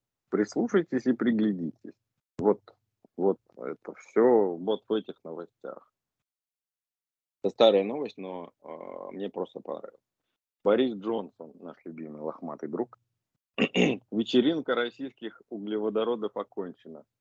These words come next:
<laughs> Я бы перефразировал его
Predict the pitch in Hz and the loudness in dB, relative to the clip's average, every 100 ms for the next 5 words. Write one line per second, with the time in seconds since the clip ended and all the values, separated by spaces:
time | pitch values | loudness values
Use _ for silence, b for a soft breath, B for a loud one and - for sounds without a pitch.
0 | - - 175 156 - 339 - 285 311 - | -18 -8 -6 2 2 4 0 -2 -4 -4
1 | 285 b b - 202 202 - 143 131 127 | -8 b b -6 -4 -2 -4 -4 -4 0
2 | 127 120 170 160 120 117 117 | 0 2 0 0 -4 -4 -6